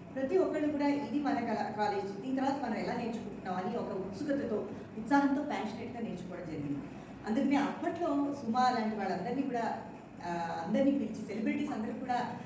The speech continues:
పరుచూరి బ్రదర్స్, వీరందరూ కూడా మన కళాశాలకు వచ్చారు. దీనికి మూల పురుషుడు అని చెప్పాలి మన ప్రకాశరావు గారు. ఆయనటువంటి, ఆయన ముక్తేవి ప్రకాశరావు గారి నేతృత్వంలో జరిగినటువంటి మీడియా ఎడ్యుకేషన్ అద్భుతంగా జరిగింది.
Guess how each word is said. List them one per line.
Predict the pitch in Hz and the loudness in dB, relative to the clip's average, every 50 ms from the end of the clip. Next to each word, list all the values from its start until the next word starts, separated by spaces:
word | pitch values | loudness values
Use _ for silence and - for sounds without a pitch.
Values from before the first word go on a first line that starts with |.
| - - - | -10 -6 -2
పరుచూరి | 214 208 - 262 277 262 - - | -2 0 0 0 0 0 0 0
బ్రదర్స్, | - - 190 190 185 180 - 190 | 0 0 0 -2 -2 -2 -2 -2
వీరందరూ | 180 180 180 196 196 202 214 233 285 330 370 370 | -2 -2 0 0 0 0 0 0 2 2 2 2
కూడా | 370 294 277 311 | 2 0 0 -2
మన | 320 311 - - 180 - 185 202 196 185 180 | -2 -2 -4 -4 -6 -6 -4 -4 -2 -4 -2
కళాశాలకు | 180 180 - - - 185 - 175 175 | -2 -4 -4 -4 -2 -4 -4 -4 -4
వచ్చారు. | 170 - - - - - - - - - - - - | -6 -6 -8 -8 -8 -10 -10 -12 -12 -12 -12 -6 0
దీనికి | 202 220 - 226 226 220 196 180 175 185 - - - 185 | 2 2 2 2 2 2 2 2 2 0 -2 -4 -2 0
మూల | 202 233 277 285 320 - - - - - - - - | 2 4 6 6 6 6 2 0 -4 -6 -8 -8 -4
పురుషుడు | 226 226 226 - - - 196 - - - 185 | -4 -2 -2 -2 -2 -2 -2 -4 -4 -4 -4
అని | 196 196 196 | -4 -4 -4
చెప్పాలి | 190 190 190 190 185 180 165 - - - - - - - - | -4 -2 0 0 0 0 0 -4 -6 -8 -10 -12 -14 -10 -8
మన | 185 180 175 170 - - - | -6 -4 -4 -4 -4 -4 -4
ప్రకాశరావు | 202 202 233 247 247 254 - - 175 | -2 0 2 4 4 4 4 2 2
గారు. | - - - - - - - - - - - - - - 180 196 | 0 0 -4 -4 -6 -8 -10 -12 -14 -16 -16 -14 -10 -6 -2 0
ఆయనటువంటి, | 214 233 240 254 262 247 - - 240 240 233 - | 2 4 4 4 2 0 0 0 0 0 0 0
ఆయన | - 196 202 202 208 226 240 240 247 226 | 0 -2 0 0 2 2 2 2 2 4
ముక్తేవి | 220 208 - - 320 339 339 311 | 2 2 2 2 2 4 4 4
ప్రకాశరావు | - 254 247 247 254 247 247 240 233 226 220 208 220 | 4 2 2 2 2 2 2 2 2 2 2 4 4
గారి | 220 214 208 - 214 233 | 4 2 2 2 2 2
నేతృత్వంలో | 254 - 294 294 294 - 277 277 269 269 269 269 262 220 | 2 2 2 0 0 -2 -2 0 0 0 0 0 0 2
జరిగినటువంటి | 220 - 208 208 202 196 190 190 190 185 185 185 180 175 - - - - - - - 190 | 2 2 2 0 0 -2 -4 -6 -6 -6 -6 -6 -6 -6 -6 -8 -8 -10 -12 -10 -6 0
మీడియా | 214 247 294 - 339 320 320 311 | 2 4 4 4 4 4 4 4
ఎడ్యుకేషన్ | 269 240 226 - - 233 233 233 - 254 247 247 233 | 4 4 2 0 -2 -2 -2 -4 -4 -4 -6 -6 -6
అద్భుతంగా | 247 - - - 302 311 311 294 285 - 285 | -6 -6 -4 -2 -2 0 0 0 2 2 2
జరిగింది. | 214 214 180 175 175 180 170 - | 2 2 0 0 0 -2 -2 -2